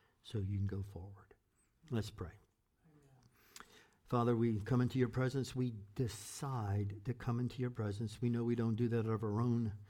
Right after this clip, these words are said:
Speaker 1: abilities,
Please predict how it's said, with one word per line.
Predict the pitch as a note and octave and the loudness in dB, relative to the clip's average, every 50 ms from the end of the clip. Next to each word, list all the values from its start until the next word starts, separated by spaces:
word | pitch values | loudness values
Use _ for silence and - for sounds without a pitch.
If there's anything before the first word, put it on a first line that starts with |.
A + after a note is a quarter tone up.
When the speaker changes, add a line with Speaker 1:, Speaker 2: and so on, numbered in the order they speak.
| - - - - - - - - - _ _ _ _ _ _ _ _ _ _ _ _ _ _ _ _ _ _ _ _ _ _ _ - - - - - - - - - - - - - | -20 -20 -20 -20 -20 -20 -20 -20 -20 _ _ _ _ _ _ _ _ _ _ _ _ _ _ _ _ _ _ _ _ _ _ _ -20 -20 -20 -20 -18 -18 -18 -18 -18 -18 -20 -8 -2
Speaker 1:
abilities, | - C3 A2+ G#2 G2+ C3 C3+ C#3 D3+ D3+ D3+ - D#3 D3+ E3 D#3+ - - | 0 0 0 4 6 6 6 6 4 2 0 -2 -2 -2 -2 -4 -8 -12